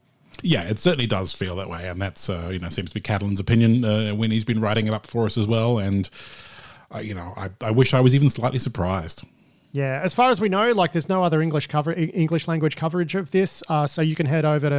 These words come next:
Speaker 2: risky biz news dot substack dot com and subscribe to Catalan's newsletter, which is, you know, obviously unbiased, but I think it's absolutely <laughs> fantastic. Uh, there's also a podcast version of that newsletter that goes out three times a week through our Risky Business news feed,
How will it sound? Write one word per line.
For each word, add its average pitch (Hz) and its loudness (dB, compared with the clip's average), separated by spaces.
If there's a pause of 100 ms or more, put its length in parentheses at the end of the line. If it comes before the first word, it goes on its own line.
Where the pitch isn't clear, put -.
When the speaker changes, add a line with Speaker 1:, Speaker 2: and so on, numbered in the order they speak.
(100)
Speaker 2:
risky 156 0
biz 131 2
news 147 0 (380)
dot 143 0
substack 151 -2
dot 143 0
com 160 0
and 156 0
subscribe 156 -2
to - -14
Catalan's 143 0
newsletter, 156 0
which 143 -2
is, 139 -2
you 156 0
know, 135 0 (140)
obviously 139 -2
unbiased, 147 2
but 147 -4
I 143 -2
think 139 -6
it's - -8
absolutely - -4
<laughs> - -4
fantastic. 165 0 (440)
Uh, 139 -2
there's 147 0
also 160 2
a 131 0
podcast 139 -6
version 131 -4
of 123 -8
that - -8
newsletter 131 -6
that 135 -14
goes 131 -10
out 139 -6
three 143 -4
times 131 -6
a 139 -8
week 135 -6
through 143 -8
our 131 -4
Risky 143 -4
Business 139 -4
news 180 0
feed, 285 -6